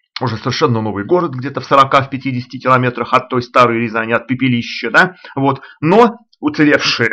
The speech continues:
<coughs> жители той старой Рязани присвоили новому поселению вот то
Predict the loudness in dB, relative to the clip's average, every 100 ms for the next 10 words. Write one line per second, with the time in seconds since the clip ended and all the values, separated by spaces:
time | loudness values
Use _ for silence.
0 | -2 -4 0 0 0 -6 -6 _ _ 2
1 | 2 0 2 2 2 -2 0 0 0 -4
2 | _ _ _ -2 0 4 6 6 4 -4
3 | -14 _ 2 2 2 -2 -4 -8 -8 -4
4 | -4 -4 -6 -8 -10 -4 -2 -2